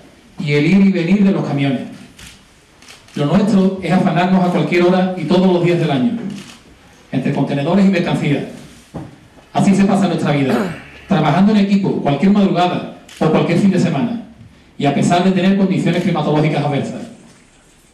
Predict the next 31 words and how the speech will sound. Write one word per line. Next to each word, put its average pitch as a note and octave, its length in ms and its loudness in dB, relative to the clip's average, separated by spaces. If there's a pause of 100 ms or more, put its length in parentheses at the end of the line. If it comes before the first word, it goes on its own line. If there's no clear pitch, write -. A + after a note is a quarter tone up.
(480)
Hemos C#3+ 220 -2
logrado E3+ 420 2
un F#3 260 2
nivel A3 220 2
de G#3+ 120 2
coordinación F#3+ 500 2
entre D#3+ 240 -4
los D3 100 2
mil F#3 140 2
ochocientos F#3 460 2
estibadores F3+ 500 2
de E3+ 60 -2
Algeciras, D3 400 -2 (760)
una F3 180 2
gran A3+ 220 2
profesionalidad F#3+ 640 2
con G3+ 100 4
la G3+ 60 4
maquinaria, D#3+ 460 -2 (1080)
una G#3 180 4
implicación G3+ 560 4
tan F#3+ 160 0
profunda F#3 400 2
con E3 80 -4
el D3 140 0
puerto A3+ 400 2
que, E3+ 360 -2 (460)
lejos G3 320 2
de F#3+ 80 2
ser - 380 -4
solo - 460 0